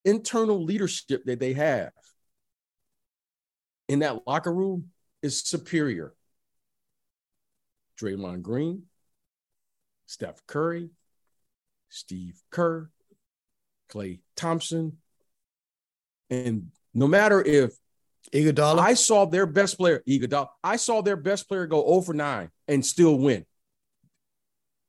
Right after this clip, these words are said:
Speaker 1: So you can take the stats I'm gonna take the internal leadership
Speaker 2: I mean,
Speaker 1: because
Speaker 2: I,
Speaker 1: the
Speaker 2: I didn't
Speaker 1: internal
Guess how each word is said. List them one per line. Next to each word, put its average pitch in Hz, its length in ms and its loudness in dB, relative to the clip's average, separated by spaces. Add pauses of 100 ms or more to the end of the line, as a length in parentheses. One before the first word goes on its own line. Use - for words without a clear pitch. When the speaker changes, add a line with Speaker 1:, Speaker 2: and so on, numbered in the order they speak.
(160)
Speaker 1:
So 175 420 2 (300)
you 285 260 8
can 359 220 -2
take 233 380 4
the 185 80 -2
stats - 680 -2 (680)
I'm 254 240 0
gonna 226 200 2
take 190 280 0
the 160 100 -2
internal 170 460 -2
leadership 180 580 -2 (480)
Speaker 2:
I 131 60 -4
mean, 156 80 2
Speaker 1:
because 165 240 2
Speaker 2:
I, - 20 -8
Speaker 1:
the 170 160 2
Speaker 2:
I 170 80 6
didn't 202 180 6
Speaker 1:
internal 233 200 4